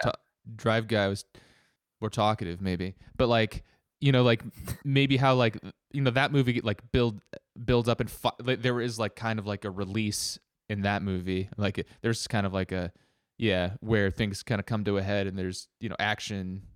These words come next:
Speaker 2: at the very end of it kinda thing. Um, and this is, uh, doesn't quite have the same sort of, like, setup payoff things, and so it kinda, you kinda leave it feeling like,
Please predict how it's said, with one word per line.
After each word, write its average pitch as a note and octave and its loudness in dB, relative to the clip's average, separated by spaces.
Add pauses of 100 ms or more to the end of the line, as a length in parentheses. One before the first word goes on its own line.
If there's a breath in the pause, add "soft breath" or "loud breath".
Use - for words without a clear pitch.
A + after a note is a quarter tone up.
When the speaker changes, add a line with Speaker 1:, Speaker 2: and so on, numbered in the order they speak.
(380)
Speaker 2:
at F#2+ -10
the F#2+ -8
very F#2 -4
end F2 -6
of F2 -8
it - -6
kinda F2+ -2
thing. F2+ -6 (460)
Um, F#2 -6 (140)
and G#2 -10
this A2+ 0
is, G2 -4 (480)
uh, F#2 -2 (840)
doesn't B2+ 0
quite A2+ 0 (500)
have A2+ -8
the G#2+ -8
same A2+ -2
sort A2 -4
of, G#2 -6
like, F#2 -4
setup - -2
payoff G#2+ 2
things, G2+ -2
and G#2 -4
so A2 -4
it G2+ -4
kinda, G2+ -6
you G#2+ -4
kinda G2 -4
leave G#2+ -4
it D#2 -10
feeling G#2+ -2
like, F#2 -6